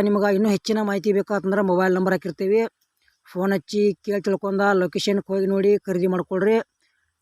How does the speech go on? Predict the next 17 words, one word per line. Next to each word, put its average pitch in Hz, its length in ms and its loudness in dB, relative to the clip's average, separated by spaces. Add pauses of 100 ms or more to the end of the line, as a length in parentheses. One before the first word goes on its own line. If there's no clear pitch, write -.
ಇಲ್ಲೇ 190 160 -2
ಫೋನ್ಯಾಗ 202 460 0 (140)
ಫೋಟೋ 185 300 0
ನೋಡಿ 196 180 4
ಯಾವುದೇ 185 220 6
ರೀತಿ 196 220 6
ವ್ಯವಹಾರ 185 280 8
ಮಾಡಬೇಡ್ರಿ. 185 360 -2
ಆ 180 100 0
ವ್ಯವಹಾರದಾಗ 185 360 0
ಸಾಕಷ್ಟು 175 600 0
ಮೋಸ 175 300 0
ಆಗತೈತಿ. 180 460 2
ಪ್ರತಿಯೊಂದು 180 500 0
ವಿಡಿಯೋದಾಗ 180 220 2
ಹೇಳ್ತಾ 175 200 -4
ಬಂದಿದ್ದೇನೆ. 180 480 0